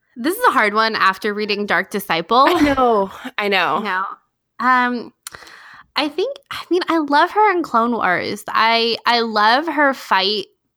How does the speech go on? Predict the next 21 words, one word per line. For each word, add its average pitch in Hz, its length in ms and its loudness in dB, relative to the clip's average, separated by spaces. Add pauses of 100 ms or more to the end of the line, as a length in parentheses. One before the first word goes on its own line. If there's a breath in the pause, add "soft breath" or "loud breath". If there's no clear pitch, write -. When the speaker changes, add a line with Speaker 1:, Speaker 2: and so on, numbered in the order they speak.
Speaker 1:
with 214 220 -2
her, 208 360 0
with, 208 220 -2 (240)
between 233 280 -2
her 208 180 0
and 196 100 -2
Anakin 240 640 -2
in 190 200 0
Ahsoka's 190 600 -2
last 170 300 0
arc - 300 -2
in 233 100 -2
Clone 262 220 0
Wars. 285 440 0 (480 loud breath)
And 190 300 0
Anakin 190 340 0
realizes 175 520 0
that 160 220 0
Asajj 160 440 0
is 170 120 -8
not, 147 440 2